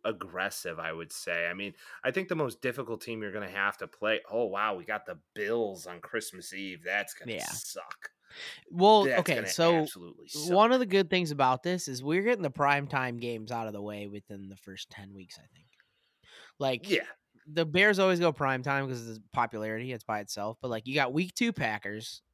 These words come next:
Speaker 2: which is gonna be a loss. It's on primetime. It's ridiculous. It's gonna be on
Speaker 1: Definitely not a
Speaker 2: N B C.
Speaker 1: dub. Definitely
Speaker 2: Ev-,
Speaker 1: not a dub.
Speaker 2: no chance. And then you got the Commanders in week six, which I think actually will be a decent,
Speaker 1: I mean, the commies
Speaker 2: decent
Speaker 1: might
Speaker 2: thing.
Speaker 1: be, commies might be a dub.
Speaker 2: And an Amazon broadcast, I think.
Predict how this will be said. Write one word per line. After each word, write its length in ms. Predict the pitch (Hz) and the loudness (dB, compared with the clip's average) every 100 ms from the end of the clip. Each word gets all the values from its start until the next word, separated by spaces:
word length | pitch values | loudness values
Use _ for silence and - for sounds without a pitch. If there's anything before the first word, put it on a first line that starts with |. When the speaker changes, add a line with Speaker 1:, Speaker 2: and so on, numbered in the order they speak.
| _ | _
Speaker 2:
which 180 | 131 120 | -10 -8
is 140 | 113 - | -8 -10
gonna 160 | 107 | -10
be 120 | 101 98 | -8 -8
a 60 | |
loss. 320 | 76 76 98 | -10 -12 -12
It's 120 | 107 110 | -10 -6
on 140 | 110 | -8
primetime. 680 | 110 117 107 107 110 107 107 _ | -6 -6 -6 -8 -10 -10 -12 _
It's 260 | - - - _ | -18 -14 -14 _
ridiculous. 500 | 123 110 107 110 101 | -16 -14 -12 -12 -12
It's 80 | 87 | -6
gonna 160 | - 101 | -2 0
be 40 | |
on 60 | 107 | -2
Speaker 1:
Definitely 160 | 117 - | -6 -4
not 120 | 78 | -4
a 40 | |
Speaker 2:
N 40 | 78 | -6
B 60 | 113 | -8
C. 40 | |
Speaker 1:
dub. 180 | 92 76 - - - | -10 -12 -14 -16 -8
Definitely 360 | 85 - 85 | -8 -8 -2
Speaker 2:
Ev-, 180 | 170 160 | 2 2
Speaker 1:
not 40 | |
a 40 | 151 | 0
dub. 240 | 160 180 | -8 -6
Speaker 2:
no 300 | 180 160 139 | 0 2 2
chance. 400 | 120 113 101 107 | -2 -6 -8 -8
And 160 | - 165 | -2 2
then 220 | 170 160 | 4 4
you 100 | 156 | 4
got 280 | 151 147 135 | 6 6 4
the 60 | - | 0
Commanders 600 | 147 151 165 147 120 117 | 0 4 4 4 2 0
in 120 | 120 | -4
week 180 | 120 120 | -6 -4
six, 280 | - 117 - | -4 -4 -4
which 120 | 120 | -6
I 60 | 139 | -2
think 160 | 208 269 | 2 4
actually 280 | 151 - | 4 2
will 80 | 107 | -4
be 140 | 107 98 | -6 -8
a 40 | |
decent, 500 | 107 107 - 90 92 _ _ | -8 -8 -8 -8 -12 _ _
Speaker 1:
I 40 | _ - _ | _ -20 _
mean, 120 | 147 | -4
the 60 | 165 | -4
commies 380 | - 180 - 320 | 2 4 4 2
Speaker 2:
decent 120 | 165 | 2
Speaker 1:
might 120 | 165 160 | 2 2
Speaker 2:
thing. 60 | |
Speaker 1:
be, 380 | 160 147 143 - _ - | 0 -2 -4 -6 _ -4
commies 340 | 117 214 240 | 0 0 -2
might 160 | 165 151 | -4 -2
be 120 | 151 | -2
a 40 | |
dub. 320 | 113 131 190 - _ _ _ _ - | -2 -2 -4 -8 _ _ _ _ 0
Speaker 2:
And 300 | 160 240 277 | 2 4 2
an 140 | 220 | 0
Amazon 560 | 127 139 165 185 202 220 | 0 0 0 0 0 2
broadcast, 640 | 220 233 233 277 294 - | 2 0 0 -4 -4 -4
I 80 | 226 | -6
think. 320 | 240 330 - | -6 -10 -12